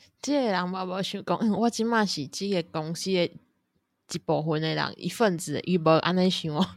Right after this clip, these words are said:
<laughs> 伊嘛想讲伊的正义感，<laughs> 伊隔天吼马上去报案，<laughs> 去甲警察讲讲，诶，我即马来到一个公司吼，啊，这可能有一点仔怪怪，啊，你要查一下无？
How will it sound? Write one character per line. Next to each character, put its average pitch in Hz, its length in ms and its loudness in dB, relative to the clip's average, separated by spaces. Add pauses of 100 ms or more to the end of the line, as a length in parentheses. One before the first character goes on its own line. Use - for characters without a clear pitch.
<laughs> - 220 -10
伊 196 100 2
嘛 233 120 2
想 180 200 0
讲 180 220 0
伊 170 120 2
的 165 100 4
正 196 260 4
义 190 220 0
感， 175 240 -6 (520)
<laughs> - 580 -10
伊 220 120 0
隔 226 240 2
天 208 180 2
吼 175 140 6
马 180 280 4
上 180 240 4
去 196 140 6
报 185 180 2
案， 165 280 2 (260)
<laughs> - 340 -6
去 254 120 2
甲 226 160 0
警 208 240 2
察 185 200 -6
讲 202 200 -10
讲， 214 120 -8 (360)
诶， 190 200 0
我 277 240 -2 (500)
即 - 140 -10
马 254 240 -2
来 180 160 2
到 208 160 0
一 175 140 -6
个 139 200 -2
公 156 240 -4
司 - 160 -6 (100)
吼， 143 60 -2
啊， 123 160 0
这 240 180 -4 (180)
可 233 200 0
能 175 260 2
有 160 80 -4
一 156 40 -8
点 170 260 -6
仔 196 80 0
怪 202 260 2
怪， 135 200 -6
啊， 147 160 0
你 202 140 0
要 208 140 2
查 - 240 -4
一 - 80 -8
下 - 120 -10 (160)
无？ - 80 -18